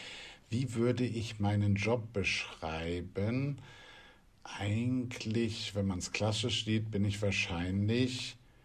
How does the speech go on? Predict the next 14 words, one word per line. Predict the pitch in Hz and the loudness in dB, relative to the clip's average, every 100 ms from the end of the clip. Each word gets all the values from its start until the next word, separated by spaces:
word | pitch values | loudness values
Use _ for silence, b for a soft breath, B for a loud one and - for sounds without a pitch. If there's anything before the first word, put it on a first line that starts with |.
| b b b b - - _ - - - - | b b b b -20 -20 _ -20 -20 -20 -20
voller | - - 120 139 139 | -8 8 10 10 10
Leidenschaft | 120 98 107 120 120 117 - 98 101 - - | 10 10 10 8 4 4 4 6 2 0 -8
Unternehmer, | - 101 95 92 95 107 113 113 | -4 0 2 4 4 6 4 4
immer | 113 110 110 | 2 4 6
neue | 104 104 | 8 8
Sachen | 98 95 98 | 8 4 2
ausprobieren | - 101 - 107 110 110 | 0 0 0 2 4 4
und | 101 | 4
neue | 92 92 | 4 2
Sachen | 87 95 101 | 2 0 0
zu | - 95 | 0 -2
erfinden | 85 101 113 110 110 98 | 2 4 4 2 0 0
und | 101 98 - | 0 0 2
mir | 98 98 98 104 | 2 4 4 4